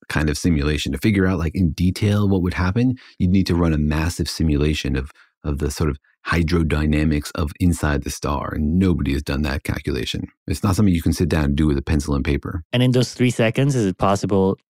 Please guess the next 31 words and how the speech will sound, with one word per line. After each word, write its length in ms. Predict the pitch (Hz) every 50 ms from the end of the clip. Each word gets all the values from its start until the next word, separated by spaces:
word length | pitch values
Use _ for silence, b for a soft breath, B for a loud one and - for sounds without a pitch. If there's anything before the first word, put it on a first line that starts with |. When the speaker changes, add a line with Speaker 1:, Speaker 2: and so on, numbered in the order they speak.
| _ _ _
Speaker 2:
where 120 | - 98
the 140 | 90 92 87
sun 260 | - - 110 98 101
grows, 320 | 92 95 95 95 104 123 123
is 100 | 104 90
it 40 | 90
possible 280 | - 95 95 92 98 87
that 160 | 92 87 80
it'll 180 | 90 87 87
fry 500 | - - - - - 95 80 85 98 113
us? 300 | 143 160 170 190 190 -
Or, 60 | 165 156
you 120 | 160 156
know, 260 | 151 151 151 156 170
like, 240 | 165 147 123 110 -
it, 240 | 117 110 - - - _ _
if 120 | - 107 -
it 140 | 101 -
sort 180 | - - 110 101
of 60 | 104
explodes 480 | 101 87 - - - - 110 113 123 -
for 100 | 127 117
three 180 | - - 123
seconds, 480 | 113 - 117 113 107 120 120 123 117 -
is 100 | 101 90
that, 220 | 98 92 92 92 98 - _ _ _ _ _ _ _
you 200 | - - 104 101
know, 80 | 90 82
a 40 | 85
shower 500 | - - - 92 87 90 92 92 92 92
of 260 | 90 90 85 80